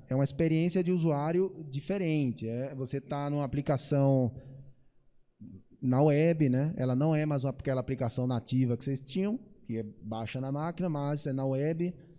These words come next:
A gente sentiu uma lentidão aqui, porque é um sistema que não é um sistema produtivo. O que é, que é a diferença do sistema produtivo? Você vai ter um, um banco de dados ali muito mais potente.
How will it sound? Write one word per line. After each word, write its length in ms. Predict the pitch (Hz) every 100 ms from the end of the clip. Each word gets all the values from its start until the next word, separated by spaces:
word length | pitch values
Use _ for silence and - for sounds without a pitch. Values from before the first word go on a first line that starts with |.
| - _ _ -
A 80 | 117
gente 180 | 151 147
sentiu 280 | 156 139 156
uma 80 |
lentidão 420 | 151 143 143 143 143
aqui, 180 | 139
porque 120 | 180 202
é 60 |
um 100 | 202
sistema 400 | - 175 180 185
que 120 | 185
não 180 | 185 208
é 100 | 165
um 80 | 175
sistema 340 | 170 165 165
produtivo. 500 | 165 180 214 151 120
O 40 | 123
que 80 | 180
é, 40 |
que 100 | -
é 20 |
a 40 | 202
diferença 360 | - 185 160
do 80 | 151
sistema 300 | 139 139 131
produtivo? 420 | 127 127 113 107
Você 80 | 98
vai 100 | 127
ter 200 | 127 151
um, 260 | 185 190 - - - _ _
um 80 | 120
banco 240 | 131 143 151
de 100 | 127
dados 520 | 127 131 139 139 131
ali 280 | 131 131 131
muito 240 | 135 -
mais 120 | 123
potente. 720 | - 190 - 156 196 - -